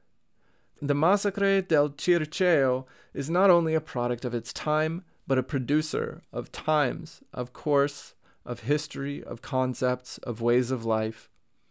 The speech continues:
Nothing after it remained the same as before. To some degree, it was an event that had been expected. People knew that it could happen, in spite of the fact that no one expected it. And despite what that sounds like,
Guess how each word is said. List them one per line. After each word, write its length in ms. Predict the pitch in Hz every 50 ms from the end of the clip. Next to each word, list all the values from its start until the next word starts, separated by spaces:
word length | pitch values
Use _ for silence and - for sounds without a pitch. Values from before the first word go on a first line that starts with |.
| _ _ _ _
Nothing 400 | - 135 156 175 - 202 185 165
after 400 | 67 127 131 131 - - 135 131
it 120 | 127 107 -
remained 380 | 131 120 120 120 120 123 123
the 80 | 123 120
same 300 | - - 127 120 120 120
as 160 | 120 117 -
before. 640 | - 117 110 - - - 139 123 110 104 113 - - _ _ _ _ _ _ _ _ _ _
To 100 | - 131
some 280 | - - 180 185 196 202
degree, 500 | 180 147 127 135 143 147 151 156 127 - -
it 140 | - 127 -
was 220 | - 123 120 117
an 80 | 120 120
event 600 | 117 113 120 139 139 151 170 190 - - - - -
that 260 | - 135 123 139 135 135
had 220 | 127 135 127 127
been 160 | 123 127 127
expected. 680 | 123 120 - - - 123 113 113 - - - - - - - _ _ _ _ _ -
People 300 | - 165 165 175 165 151
knew 240 | 139 143 160 180
that 140 | 170 185 180
it 140 | 170 160 -
could 200 | - 160 135 123
happen, 520 | 113 117 117 117 - 120 113 110 113 117 - _ _ _ _ _
in 160 | - 139 139 135
spite 240 | - - 147 160
of 80 | 180 185
the 100 | 190 185
fact 540 | 165 - 151 151 151 151 - - - - - _ _ _ _ _
that 180 | - 143 143 131
no 260 | 98 127 127 135 147
one 200 | 147 151 151 147
expected 640 | 143 135 139 - - - - 123 127 - - - -
it. 180 | - - - - - _ _ _ _ _ _
And 160 | - 120 123
despite 600 | 113 123 117 - - - 127 123 139 143 - - - _ _ - _ _ _ _ _
what 260 | - 117 123 135 135
that 240 | - 123 120 120 -
sounds 360 | - - 143 160 160 139 117
like, 440 | 117 107 104 104 104 101 - - -